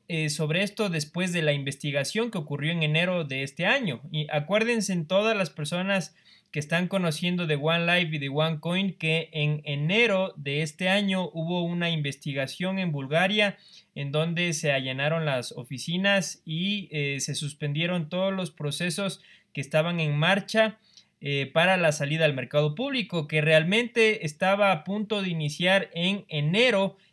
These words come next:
y que debido a esta, esta investigación, pues simplemente lo que sucedió fue que retrasaron un poco las cosas, pero ahora la empresa públicamente está mencionando que sigue con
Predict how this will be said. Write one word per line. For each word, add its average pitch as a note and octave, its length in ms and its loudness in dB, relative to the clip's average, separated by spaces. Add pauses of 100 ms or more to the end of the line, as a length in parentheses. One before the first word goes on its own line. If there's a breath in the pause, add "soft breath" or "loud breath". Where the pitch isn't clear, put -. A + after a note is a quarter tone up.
y F#3 240 -4
que G3+ 240 2
debido F3+ 320 0
a - 20 2
esta, D3+ 720 2
esta D#3 280 -4
investigación, F3+ 840 -2
pues E3 500 0
simplemente D#3 920 -2
lo C3+ 180 -6
que C#3 140 -8
sucedió F#3 500 -2
fue F#3 240 -2
que F3+ 160 0
retrasaron E3 800 0
un D#3 160 0
poco D3+ 300 -2
las C3 240 0
cosas, D#3+ 320 -4
pero C#3+ 220 2
ahora E3 340 4 (360 loud breath)
la C#3+ 100 -2
empresa F3 580 0
públicamente A3 800 -2
está F3 240 -2
mencionando F3+ 760 -2
que C#3+ 140 -4
sigue A#3 520 -4
con G#3+ 320 -2